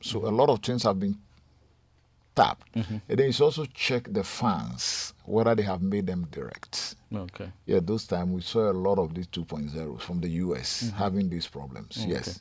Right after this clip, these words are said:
Speaker 1: yes.
Speaker 2: Okay. I remember one time, <laughs> um, someone was, um, having overheating issues,
Speaker 1: <laughs>
Speaker 2: and, um, I was at a workshop getting my car sorted out,
Speaker 1: <laughs>
Speaker 2: and we realized that, um,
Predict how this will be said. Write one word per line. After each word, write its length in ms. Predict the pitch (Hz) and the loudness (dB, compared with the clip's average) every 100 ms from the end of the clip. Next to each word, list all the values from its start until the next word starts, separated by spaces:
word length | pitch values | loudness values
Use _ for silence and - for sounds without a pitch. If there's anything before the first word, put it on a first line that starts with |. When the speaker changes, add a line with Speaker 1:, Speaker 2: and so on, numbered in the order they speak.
| - | -6
Speaker 1:
yes. 320 | 87 - - - - 107 104 | -4 -4 -8 -16 -16 -12 -12
Speaker 2:
Okay. 200 | - 113 - - - | -12 -14 -16 -2 6
I 80 | 135 | 8
remember 300 | 180 233 190 | 8 8 8
one 220 | 123 123 | 8 8
time, 480 | 127 107 101 101 92 - - - - | 6 4 4 2 2 2 2 -2 -10
<laughs> 400 | - - - - | -20 -20 -18 -2
um, 240 | 117 110 | 2 4
someone 360 | - 139 123 113 | 4 6 6 6
was, 260 | 101 - - | 2 -2 -4
um, 260 | 104 98 95 | -2 -2 0
having 300 | 107 101 98 | 0 0 -4
overheating 580 | 98 92 82 95 - 95 | -4 -4 -4 -8 -8 -10
issues, 500 | 90 - 95 - 92 | -10 -10 -8 -8 -8
Speaker 1:
<laughs> 40 | 87 | -6
Speaker 2:
and, 220 | 90 87 | -6 -6
um, 440 | 82 82 82 90 - - - | -6 -8 -8 -10 -14 -8 0
I 60 | |
was 120 | 104 101 | 2 2
at 100 | 98 | 2
a 60 | |
workshop 340 | 98 98 101 87 - | 0 0 -2 -4 -6
getting 320 | 95 95 101 92 | -6 -6 -6 -6
my 160 | 85 | -8
car 220 | - 92 | -8 -8
sorted 340 | 87 87 - 90 | -8 -10 -8 -10
out, 140 | 78 - - | -12 -12 -10
Speaker 1:
<laughs> 180 | 90 85 | -6 2
Speaker 2:
and 120 | 127 | 6
we 60 | 123 120 | 8 6
realized 500 | 156 180 110 - - | 4 2 -2 0 0
that, 180 | 87 - - - _ _ | 0 -4 -20 -20 _ _
um, 580 | 104 101 101 101 98 98 | -4 0 0 0 -4 -8